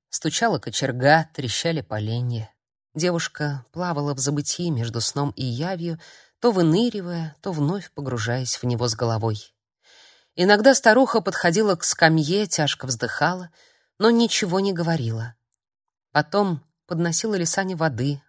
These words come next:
в деревянном ковше или сухарик, но девушка лишь качала головой и снова отворачивалась. Говорить, думать, есть, пить не хотелось. "Ой, беда!" —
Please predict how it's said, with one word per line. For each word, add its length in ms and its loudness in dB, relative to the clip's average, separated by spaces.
в 80 -14
деревянном 460 0
ковше 520 -4
или 260 -4
сухарик, 760 -4
но 80 -4
девушка 420 -4
лишь 200 -4
качала 340 -4
головой 400 -2
и 20 -2
снова 380 -2
отворачивалась. 1040 -8
Говорить, 640 2
думать, 420 -2
есть, 400 -2
пить 400 -4
не 80 -4
хотелось. 640 -12
"Ой, 180 -6
беда!" — 1000 -10